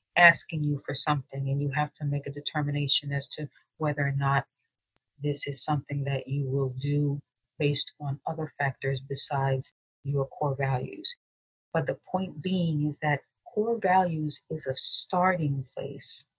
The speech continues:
for you to start to think about what it is that you want and what you value.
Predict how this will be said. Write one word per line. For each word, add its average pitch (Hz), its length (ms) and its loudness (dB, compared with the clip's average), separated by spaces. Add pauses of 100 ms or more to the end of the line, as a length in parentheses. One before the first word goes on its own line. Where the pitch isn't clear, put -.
(480)
for 156 100 -2
you 156 380 -2
to 151 120 -2
start 156 420 2
to - 260 -10
think 160 260 -6
about 143 400 -6 (140)
what 147 280 -2
it 147 220 -6
is 147 400 -2
that 143 140 -8 (100)
you 151 200 -2
want 139 420 -2
and 139 160 -4
what 139 160 -6 (160)
you 151 240 -4
value. 127 540 -6